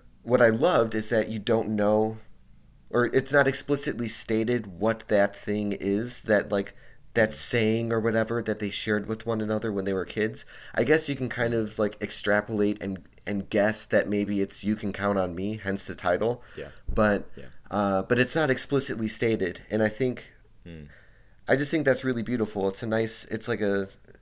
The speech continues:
Speaker 1: uh, it's almost like he allows his characters their privacy too.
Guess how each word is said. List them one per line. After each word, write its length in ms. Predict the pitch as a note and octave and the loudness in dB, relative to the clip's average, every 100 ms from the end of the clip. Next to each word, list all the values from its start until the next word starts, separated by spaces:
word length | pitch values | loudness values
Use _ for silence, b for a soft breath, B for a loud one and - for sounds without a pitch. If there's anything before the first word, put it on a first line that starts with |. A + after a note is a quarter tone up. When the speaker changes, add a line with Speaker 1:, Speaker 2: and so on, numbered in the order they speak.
| _ _ - - - | _ _ -20 -20 -8
Speaker 1:
uh, 380 | G2 F2+ G2 F#2+ | -2 0 -2 -2
it's 160 | B2 D#3 | 2 4
almost 260 | C#3+ C3+ | 4 4
like 120 | C#3 | 0
he 160 | A#2+ C3+ | 0 0
allows 480 | A#2 G#2 G#2+ A2 A2 | 2 2 4 2 0
his 160 | A2 | -4
characters 840 | - A2+ A2 G#2+ G#2+ G2+ F#2+ - - b b b b | -2 2 2 2 0 0 0 -2 -4 b b b b
their 160 | - G2 | 0 0
privacy 600 | - A#2 A2 G#2 - F2 | 0 2 2 2 -2 -6
too. 360 | E2 G#2+ F2 | -6 -8 -8